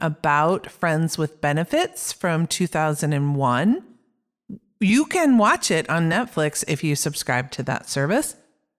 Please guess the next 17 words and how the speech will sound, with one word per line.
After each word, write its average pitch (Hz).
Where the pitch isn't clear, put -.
until 180
the 165
end 170
of 170
the 175
year. 208
So, 143
um, 135
hopefully 175
this 165
inspires 156
you 175
to 175
go 156
check -
it 139
out. 202